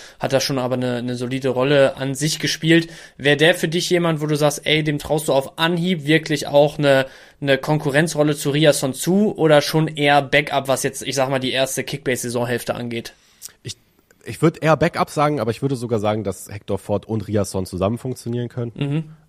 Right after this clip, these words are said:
Speaker 2: Ähm, als den Hector Ford kann auch gern von links diese inverse Rolle spielen und Riasson bleibt,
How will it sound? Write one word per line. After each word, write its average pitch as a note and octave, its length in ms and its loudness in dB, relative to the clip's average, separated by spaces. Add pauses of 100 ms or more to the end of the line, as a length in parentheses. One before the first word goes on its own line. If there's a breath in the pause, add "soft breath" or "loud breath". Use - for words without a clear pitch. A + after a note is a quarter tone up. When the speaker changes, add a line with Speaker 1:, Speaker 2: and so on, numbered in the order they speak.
(180)
Speaker 2:
Ähm, E2+ 360 -6
als - 240 -8
den E2+ 420 -6
Hector F2+ 260 -4
Ford F#2 200 2
kann F2+ 140 -2
auch E2 140 -6
gern F2 160 -2
von F2 120 -6
links F2+ 320 -4
diese E2+ 280 -8
inverse F#2 340 0
Rolle F2 220 -2
spielen E2+ 340 -8
und E2 380 -14
Riasson E2 420 -6
bleibt, - 400 -10